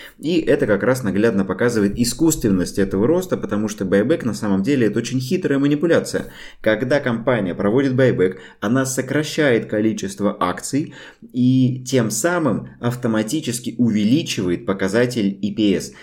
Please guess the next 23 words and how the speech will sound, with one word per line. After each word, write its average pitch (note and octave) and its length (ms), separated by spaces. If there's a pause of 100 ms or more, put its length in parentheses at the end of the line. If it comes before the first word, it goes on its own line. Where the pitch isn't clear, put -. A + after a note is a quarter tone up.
(140)
показатель B2 480
прибыли A#2+ 520
на G#2 220
акцию. G2+ 280
Почему? B2+ 340
Потому A#2 260
что C3 300 (200)
количество D#3 520
акций C3 300
падает, F#2+ 440 (140)
размер B2+ 460
прибыли B2+ 360
может G#2 320
оставаться B2 460
неизменным, G2+ 680 (180)
но C3 220
И A#2 160
П A#2 280
С C#3+ 60
при G#2 160
этом G2+ 180
будет G2 300
расти. G2+ 420